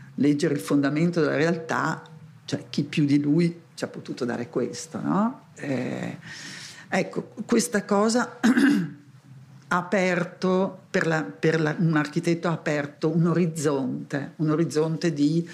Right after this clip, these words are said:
eh, e anche, spero, per altri architetti, un orizzonte proprio di sperimentazione, ma anche di chiarezza,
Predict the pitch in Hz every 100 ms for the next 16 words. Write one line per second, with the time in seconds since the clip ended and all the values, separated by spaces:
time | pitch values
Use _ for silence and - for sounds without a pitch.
0 | - - - - - - - 151 147 143
1 | 156 147 156 165 175 - - - 165 175
2 | 147 143 143 147 156 160 175 170 156 160
3 | 170 160 160 - 151 143 143 143 135 170
4 | - 190 196 196 202 - 262 311 185 202
5 | 214 226 160 208 202 - 175 151 208 -
6 | - 147 123